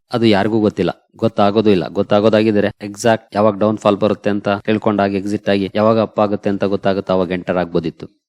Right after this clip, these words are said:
ಅದು ಯಾರಿಗೂ ಗೊತ್ತಿಲ್ಲ. ಮಾರ್ಕೆಟ್ ಅಲ್ಲಿ ನಾವು ಇನ್ವೆಸ್ಟ್ ಮಾಡಿದೀವಿ, ಮಾರ್ಕೆಟ್ಗೆ ಇಳಿದಿದ್ದೀವಿ ಅಂತಂದ್ರೆ ಈ ಎಲ್ಲವನ್ನು ಕೂಡ ಸಹಿಸ್ಕೊಳ್ಳೇಬೇಕು, ಬೇರೆ ದಾರಿ ಇಲ್ವೇ ಇಲ್ಲ. ಸಹಿಸ್ಕೊಂಡು ಸಸ್ಟೈನ್ ಆದವರು ಮಾತ್ರ ಮಾರ್ಕೆಟ್ ಅಲ್ಲಿ ಒಳ್ಳೆ ರಿಟರ್ನ್ಸ್ ಅನ್ನ ಗಳಿಸ್ಲಿಕ್ಕೆ ಸಾಧ್ಯ.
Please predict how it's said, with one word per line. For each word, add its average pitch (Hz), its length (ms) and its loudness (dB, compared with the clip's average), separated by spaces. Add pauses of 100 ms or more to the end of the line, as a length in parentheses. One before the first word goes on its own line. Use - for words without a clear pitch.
ಅದು 123 120 -2
ಯಾರಿಗೂ 117 400 0
ಗೊತ್ತಿಲ್ಲ. 117 300 0 (420)
ಮಾರ್ಕೆಟ್ 123 540 -6
ಅಲ್ಲಿ 131 160 0
ನಾವು 131 320 -2
ಇನ್ವೆಸ್ಟ್ 110 480 -2
ಮಾಡಿದೀವಿ, 104 520 0
ಮಾರ್ಕೆಟ್ಗೆ 107 920 -2
ಇಳಿದಿದ್ದೀವಿ 104 500 2
ಅಂತಂದ್ರೆ 95 460 -2 (300)
ಈ 92 160 -4
ಎಲ್ಲವನ್ನು 101 580 2
ಕೂಡ 104 180 -2
ಸಹಿಸ್ಕೊಳ್ಳೇಬೇಕು, 101 1120 -2
ಬೇರೆ 104 300 0
ದಾರಿ 92 360 -2
ಇಲ್ವೇ 92 240 -2
ಇಲ್ಲ. 92 140 -2 (140)
ಸಹಿಸ್ಕೊಂಡು 143 720 0 (180)
ಸಸ್ಟೈನ್ 131 540 -2
ಆದವರು 123 280 2
ಮಾತ್ರ 107 420 -4 (280)
ಮಾರ್ಕೆಟ್ 98 340 -6
ಅಲ್ಲಿ 104 120 2
ಒಳ್ಳೆ 98 280 4
ರಿಟರ್ನ್ಸ್ 95 400 -4
ಅನ್ನ 95 140 -4
ಗಳಿಸ್ಲಿಕ್ಕೆ 87 520 -6
ಸಾಧ್ಯ. 87 360 -8